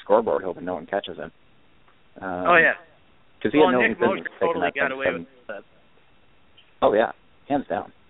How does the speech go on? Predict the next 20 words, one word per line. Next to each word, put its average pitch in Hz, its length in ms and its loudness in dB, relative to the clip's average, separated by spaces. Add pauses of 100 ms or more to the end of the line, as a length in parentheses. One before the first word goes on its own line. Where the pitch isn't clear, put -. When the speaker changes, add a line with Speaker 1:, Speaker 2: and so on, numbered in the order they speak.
(120)
Speaker 1:
Oh, 92 220 -8
that, 98 180 -2
that, 107 240 4
that 113 160 2
was 90 80 -8
a - 180 -12
trip, 101 140 0 (260)
trip, 110 220 -2
block 90 220 0
in 90 60 -12
the 78 40 -10
back, 92 180 -4
whatever 95 200 -8
you 87 60 -8
wanna 67 120 -12
call 95 320 0
it. - 80 -8
And, 82 140 -12 (1040)
you 110 60 -10
know, 101 220 2